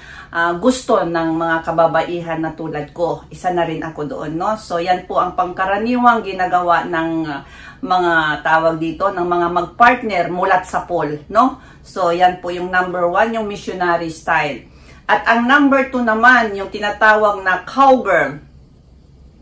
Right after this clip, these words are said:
Ano naman ito? Itong posisyon na ito ay isa sa pinakagusto rin ng babae dahil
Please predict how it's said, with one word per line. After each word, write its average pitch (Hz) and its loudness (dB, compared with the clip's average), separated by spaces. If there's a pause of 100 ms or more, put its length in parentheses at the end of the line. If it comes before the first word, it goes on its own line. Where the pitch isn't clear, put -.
(400)
Ano 214 -4
naman 190 -2
ito? 165 -2 (320)
Itong 262 0
posisyon 247 -2
na - -2
ito 226 -2
ay 214 4
isa - -2
sa - -2
pinakagusto 254 0
rin 240 0
ng 202 -4
babae 202 2
dahil 202 2